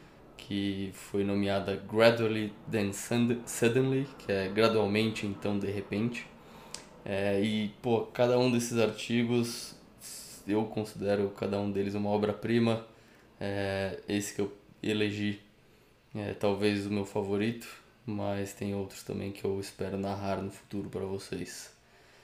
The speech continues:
É, espero que vocês gostem, acho que tenho certeza que vocês vão gostar. Sigam o Parker Lewis lá no Instagram, no, no Twitter, vale muito a pena. E é isso, pessoal. Sigam o canal no YouTube, sigam o canal de cortes no YouTube. Agora eu tô fazendo um canal de cortes,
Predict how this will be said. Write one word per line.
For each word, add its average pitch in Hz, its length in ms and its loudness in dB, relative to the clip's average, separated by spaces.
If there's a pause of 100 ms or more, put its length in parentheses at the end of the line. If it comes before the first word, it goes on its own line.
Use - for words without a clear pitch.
(400)
É, 101 420 -2
espero 107 300 -2
que - 80 -10
vocês 107 140 -2
gostem, 117 440 2
acho 107 120 -4
que 104 120 -8 (160)
tenho 104 160 -6
certeza 104 300 -6
que - 60 -14
vocês 104 120 -6
vão 101 80 -2
gostar. 113 540 0
Sigam 107 320 -2
o 101 60 -2
Parker 101 340 -4
Lewis 101 500 -2 (640)
lá 104 140 0
no 101 60 0
Instagram, 101 520 2 (180)
no, 101 300 -6 (160)
no 104 140 -4
Twitter, 110 580 -2 (140)
vale 101 200 -4
muito 101 200 -4
a - 20 -2
pena. 117 480 0 (1120)
E 127 120 2
é 135 80 8
isso, 120 240 6
pessoal. - 580 4 (160)
Sigam 120 480 2
o 117 100 2
canal 101 280 2
no 101 60 -2
YouTube, 123 420 0
sigam 117 240 0
o 117 40 2
canal 110 220 2
de 107 60 0
cortes 127 500 4
no 113 80 0
YouTube. 123 460 2
Agora 101 180 2
eu 101 60 -6
tô - 60 -12
fazendo 104 180 -4
um 101 100 -6
canal 101 180 -2
de 98 100 -10
cortes, 107 600 0